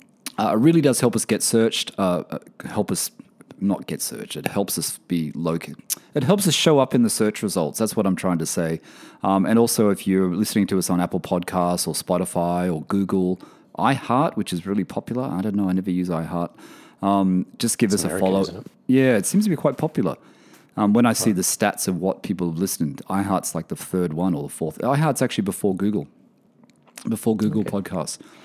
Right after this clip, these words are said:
Speaker 1: Um, so give us a follow on any of those platforms that you, um, listen to us on. Be good. Um, but I just wanna give a, a quick shout out. There's been three reviews, and they all came through today.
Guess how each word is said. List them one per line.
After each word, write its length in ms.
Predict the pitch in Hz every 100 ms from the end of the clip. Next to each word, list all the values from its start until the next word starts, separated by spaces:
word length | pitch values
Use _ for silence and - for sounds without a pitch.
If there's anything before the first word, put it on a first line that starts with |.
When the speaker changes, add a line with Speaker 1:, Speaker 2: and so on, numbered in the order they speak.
| - - -
Speaker 1:
Um, 340 | 120 127 123 -
so 160 | -
give 160 | 131 156
us 100 | 147
a 60 |
follow 360 | 123 127 127 127
on 100 | 113
any 200 | 113 110
of 80 | 101
those 180 | 104 98
platforms 460 | 110 - 107 95
that 100 | 101
you, 340 | 90 90 90 -
um, 380 | 85 82 82 - _ -
listen 240 | - 127
to 160 | 127 120
us 120 | -
on. 240 | 175 240 - - 98
Be 80 |
good. 220 | 98 160 208 - - - - - -
Um, 200 | 127 131
but 140 | 147
I 40 | 156
just 120 | 170
wanna 160 | 180 147
give 180 | 147
a, 180 | 139 107
a 60 | 110
quick 280 | - 170 -
shout 260 | - 110
out. 220 | 104 101
There's 140 | 110 101
been 160 | 117
three 200 | 101 135
reviews, 540 | 120 101 101 101 101 -
and 180 | 110 110
they 100 | 175
all 100 | 220
came 220 | - 95
through 200 | - 117
today. 520 | 85 76 85 101